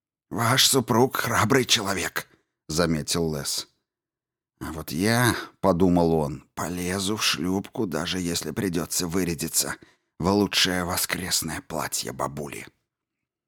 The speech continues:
Теперь они поднимались по узкой и хлипкой металлической лестнице, предназначенной для команды, которая сгребала уголь и топила двигатели,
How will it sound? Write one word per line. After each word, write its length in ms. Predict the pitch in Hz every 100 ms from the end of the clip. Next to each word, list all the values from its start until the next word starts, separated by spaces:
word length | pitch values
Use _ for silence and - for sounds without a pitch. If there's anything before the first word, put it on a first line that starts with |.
| _
Теперь 440 | - 98 117 120 113
они 200 | 113 110
поднимались 800 | 107 92 107 107 117 113 104
по 140 | - 107
узкой 520 | 107 131 - - 120
и 140 | 101 110
хлипкой 560 | - 110 123 - 110
металлической 840 | 104 107 104 107 104 113 - 113 107
лестнице, 760 | 113 123 107 - 95 85 87
предназначенной 1080 | 78 107 107 98 101 90 107 123 - 110 107
для 200 | 98 104
команды, 600 | 101 107 113 110 92 80
которая 500 | - 87 104 98 98
сгребала 600 | 92 90 98 87 104 92
уголь 480 | - 123 113 113 113
и 100 | 117
топила 460 | 104 101 113 104 104
двигатели, 680 | 101 110 82 82 - 71